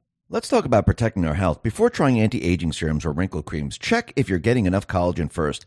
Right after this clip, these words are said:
Adding collagen to your diet can highlight elasticity, health, and a youthful glow to your skin like nothing else you wouldn't believe. This is why I highly recommend taking collagen for better health. This amazing powder is specially formulated to enhance skin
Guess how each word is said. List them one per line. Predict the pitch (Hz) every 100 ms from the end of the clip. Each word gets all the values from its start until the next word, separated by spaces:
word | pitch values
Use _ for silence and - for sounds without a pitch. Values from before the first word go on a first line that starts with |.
| -
Adding | 101 127 117
collagen | 110 117 117 113
to |
your | 107
diet | 92 98 120
can | 95
highlight | 80 95 101 95 -
elasticity, | 82 71 - 117 117 120 123
health, | - 120 143 -
and | 92
a |
youthful | 98 139 - 98
glow | 90 104
to | 113
your | 85
skin | 76 - 120 135
like | 87 80
nothing | 78 90 110 165 127 101
else | 98 104 -
you | 80 80
wouldn't | 82 98
believe. | 87 82 76 -
This | 151
is | 202 180
why | 151
I |
highly | 143 139 135
recommend | 120 110 117 113
taking | 113 101
collagen | 92 95 98 107
for | 90 80
better | 76 87 87
health. | 82 62 -
This | 123 131
amazing | 117 135 117 104
powder | 104 117 143
is | 101 92
specially | - - 196 - 95
formulated | 90 92 90 92 107 127
to | 101
enhance | 90 95 110 101
skin | - 131 139